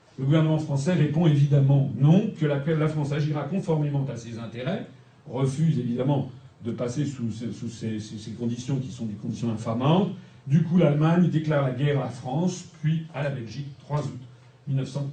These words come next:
quatorze. L'Allemagne, donc, euh, déclare la guerre. Le quatre août, le Royaume-Uni déclare garantir la neutralité belge. Ça, c'est depuis la création de la Belgique en dix-huit cent trente,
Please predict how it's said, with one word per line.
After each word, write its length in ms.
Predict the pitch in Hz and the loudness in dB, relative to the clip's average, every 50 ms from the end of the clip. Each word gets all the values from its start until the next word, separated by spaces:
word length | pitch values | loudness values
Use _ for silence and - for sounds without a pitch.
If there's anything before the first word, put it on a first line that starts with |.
| - - - | -10 -2 0
quatorze. 480 | 202 180 - - 104 - - - - | 2 2 2 0 -4 -6 -8 -2 2
L'Allemagne, 480 | 156 165 180 180 185 180 170 151 135 - - - - - - | 4 6 8 8 8 8 6 4 2 0 -4 -8 -12 -6 0
donc, 220 | 160 170 160 - - | 2 2 2 2 0
euh, 340 | - - - 139 135 135 135 | -4 -2 0 2 2 2 2
déclare 320 | - 165 156 160 151 147 147 | 2 2 2 4 4 4 4
la 100 | 160 160 | 4 4
guerre. 200 | 165 226 220 185 | 4 6 6 6
Le 80 | 160 | 4
quatre 300 | 135 220 208 208 - 185 | 4 4 2 2 2 2
août, 160 | 214 202 - - 139 | 2 2 2 2 0
le 80 | 131 139 | 0 2
Royaume-Uni 760 | 135 185 214 240 240 226 208 208 196 196 202 185 147 135 - - - - - - - - - | 4 4 4 4 4 6 8 10 10 12 10 10 8 6 2 -4 -10 -16 -20 -20 -14 -2 4
déclare 500 | 143 208 233 - 220 214 208 190 160 147 | 6 6 6 6 4 4 4 4 6 6
garantir 440 | 208 208 190 190 185 - 202 190 | 6 6 6 6 4 4 4 4
la 120 | 160 151 151 | 4 6 6
neutralité 800 | 185 202 - - 175 165 156 151 156 139 - - - 151 151 139 | 6 6 4 4 4 4 4 4 2 0 -4 -2 2 2 4 6
belge. 460 | 147 185 226 262 269 - 185 135 127 120 98 - - - - - - - - | 6 8 8 8 6 4 0 -2 -4 -6 -8 -10 -12 -14 -18 -20 -20 -20 -20
Ça, 160 | - - 120 120 | -16 -14 -12 -12
c'est 140 | 117 113 107 | -10 -10 -10
depuis 220 | 101 92 - 131 | -10 -10 -8 -8
la 60 | 113 | -8
création 280 | 98 - 113 110 - 135 | -8 -8 -10 -10 -8 -8
de 60 | 113 | -6
la 60 | 101 | -6
Belgique 260 | 110 120 120 139 139 131 | -6 -4 -4 -2 -2 -2
en 40 | 113 | -2
dix-huit 220 | 107 110 113 117 117 | -4 -6 -6 -6 -6
cent 180 | - 139 120 | -6 -6 -6
trente, 420 | 123 - 160 180 214 254 262 254 | -4 0 2 2 4 4 2 0